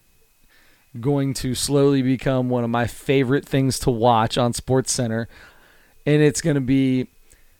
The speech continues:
what pitcher does something crazy because they're being checked for Spidey tack or whatever substances, sticky substances for them to get a grip. Yesterday was the first day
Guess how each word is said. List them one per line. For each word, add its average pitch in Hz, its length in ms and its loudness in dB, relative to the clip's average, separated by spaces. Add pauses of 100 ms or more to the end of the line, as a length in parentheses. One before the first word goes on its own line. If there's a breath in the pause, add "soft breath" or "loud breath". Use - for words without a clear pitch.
(300)
what 151 400 2
pitcher 151 400 2
does 131 320 -2
something 131 420 -2
crazy 120 560 0
because 117 440 -2
they're 123 140 -2
being 117 340 -2
checked - 520 -6 (100)
for 110 600 -4 (180)
Spidey 117 480 -4
tack 104 320 -2
or 107 200 -6
whatever 110 600 -4
substances, 113 960 -2
sticky - 400 -4
substances 113 880 -4 (500 loud breath)
for 131 140 -4
them 123 200 0
to 117 80 -2
get 117 160 -2
a 117 40 -2
grip. 110 340 -6 (360 soft breath)
Yesterday 156 580 2
was 147 220 0
the 120 120 -6
first 180 640 2
day 127 420 4